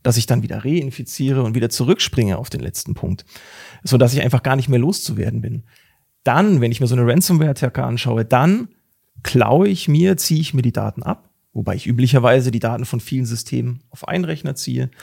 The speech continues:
ziehe sie mir ab und dann verschlüssel ich und dann sage ich,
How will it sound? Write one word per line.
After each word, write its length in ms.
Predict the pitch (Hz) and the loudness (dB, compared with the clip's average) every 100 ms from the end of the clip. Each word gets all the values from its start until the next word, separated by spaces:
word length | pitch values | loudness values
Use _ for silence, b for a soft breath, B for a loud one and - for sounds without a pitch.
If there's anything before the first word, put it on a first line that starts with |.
| B B B B B - | B B B B B -6
ziehe 240 | - 151 | 4 4
sie 80 | 127 | 6
mir 220 | 123 - | 6 6
ab 240 | 330 _ _ _ _ _ _ _ | 2 _ _ _ _ _ _ _
und 220 | 123 113 - _ _ _ | 0 0 -2 _ _ _
dann 260 | 143 165 220 | 2 2 2
verschlüssel 600 | - 151 - 160 - 165 | 0 -2 0 -2 -2 -2
ich 360 | 170 208 - _ _ _ _ _ _ _ _ _ - | -2 -4 -12 _ _ _ _ _ _ _ _ _ -4
und 260 | 123 120 113 _ _ - _ | 0 0 -2 _ _ -20 _
dann 480 | 143 147 190 156 127 | 2 4 6 4 2
sage 360 | 117 123 123 120 | 2 2 2 0
ich, 260 | 117 - | -6 -10